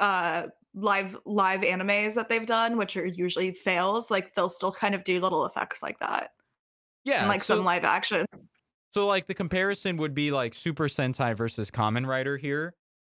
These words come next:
Speaker 2: And I could tell you, speaking from, like, having watched a bit of nineties Kamen Rider, as a kid, I used to watch Masked Rider. I actually got into Masked Rider before I got into Power Rangers, Kennedy.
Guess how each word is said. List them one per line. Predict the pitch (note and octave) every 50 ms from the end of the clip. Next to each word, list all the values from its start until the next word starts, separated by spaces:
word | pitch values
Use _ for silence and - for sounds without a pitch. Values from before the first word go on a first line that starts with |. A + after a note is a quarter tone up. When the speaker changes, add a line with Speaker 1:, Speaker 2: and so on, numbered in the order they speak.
| _ _
Speaker 2:
And | - E3 F#3+
I | G#3 A3
could | A3 A3+ -
tell | - F#3 D#3 D3+ D#3
you, | E3 F3 F#3 G3 A3 - _ _ _ _ _ _ _ _ -
speaking | - - D#3+ F3+ F3+ D#3+ - F#3+ F#3 E3+
from, | - - D#3+ D#3 D#3
like, | D3+ C#3+ C3 A2+ - _ _
having | D3 D3 C#3 D3 C#3 B2+
watched | A#2 B2 B2+ C3 C#3 C#3 - - - - _ _ _ _ _ -
a | C#3
bit | B2 A2+ C3+ C3 C3+
of | C#3 A#2+
nineties | B2 A#2+ A#2 B2 C3 C3+ C3 C3+ B2+ -
Kamen | - B2+ A#2+ B2 C3 C#3 C#3+ D3
Rider, | D3 D3 D3+ D#3 E3 F3 F3+ - _ _ _ _ _ _
as | - C#3+ C3+ C3+
a |
kid, | C3 - - D3 C#3+ D3
I | C3
used | A#2+ A#2+ A#2+ A#2+ -
to | D3
watch | C3 B2 A#2+ A2+ - -
Masked | A#2 G#2+ A2+ A#2 - _
Rider. | A#2+ A#2 A#2+ B2 C#3 D3+ E3 - _ _ _
I | - C3+ D#3
actually | E3 D#3+ D#3 - - D#3+ C#3
got | C#3 C3+ C3 C3
into | C#3 C#3 - - B2
Masked | A2+ A2 A2 A2 A#2 B2+ B2 - - -
Rider | B2 A#2+ A#2 A2 A2+ G#2+
before | G2 A2+ - - B2+ A#2+ A#2
I | A2+
got | G2+ A2 G#2
into | A2 G#2 - -
Power | - A#2 A#2 A2 G#2
Rangers, | G2 G2 F#2 F#2 F#2+ F#2+ _ _
Kennedy. | F#2+ F#2 F#2+ F#2 G2 A2+ A#2